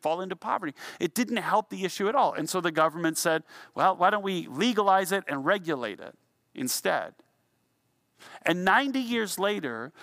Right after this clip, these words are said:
we are in a much more stable condition in terms of our societal relationship with alcohol than we were in nineteen oh one or nineteen twenty-seven even. Um, it's not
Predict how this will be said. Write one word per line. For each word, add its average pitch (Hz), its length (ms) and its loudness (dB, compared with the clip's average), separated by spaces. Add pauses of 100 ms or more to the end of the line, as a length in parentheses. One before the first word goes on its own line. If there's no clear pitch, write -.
(140)
we 208 200 2
are 226 100 6
in 196 100 -2
a 165 80 4
much 190 560 -2
more 214 260 0
stable 190 600 -2
condition 156 640 -2
in 156 140 -2
terms 180 260 -4
of 175 60 0
our 165 100 0
societal 202 720 0
relationship 160 680 -4
with 147 100 -2
alcohol 160 420 0
than 143 160 -4
we 147 120 0
were 151 200 -2
in 160 100 -6
nineteen 156 340 -8
oh 180 40 -4
one 247 400 -8 (880)
or 127 160 0
nineteen 147 380 0
twenty-seven 170 640 -2
even. - 320 -10 (800)
Um, 135 320 2 (1900)
it's - 140 2
not 180 160 4